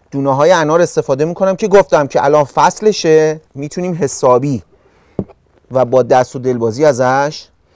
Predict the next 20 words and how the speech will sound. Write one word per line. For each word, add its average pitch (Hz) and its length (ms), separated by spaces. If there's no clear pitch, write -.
استفاده 117 500
بکنیم. 101 420
یه 226 120
کمی 233 300
از 185 120
دونه‌های 147 360
انار 156 280
رو 175 60
نگه 139 320
می‌دارم، 113 520
به 107 100
شما 123 240
می‌گم. 101 320
و 127 140
بعد 143 280
میام 165 260
می‌رم 160 260
سراغ 120 320
این 143 200
که 151 520